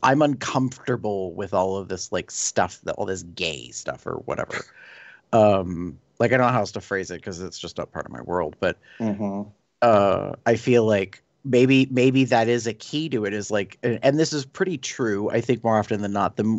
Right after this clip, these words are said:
Speaker 1: the higher rates of exposure, incidents, um, witnessing, whatever that is, the more an individual, I feel,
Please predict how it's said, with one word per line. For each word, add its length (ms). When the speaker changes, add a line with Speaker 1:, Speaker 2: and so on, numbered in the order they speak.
Speaker 1:
the 420
higher 680
rates 600
of 160
exposure, 1120
incidents, 1120
um, 720
witnessing, 840
whatever 380
that 260
is, 640
the 80
more 720
an 140
individual, 580
I 80
feel, 440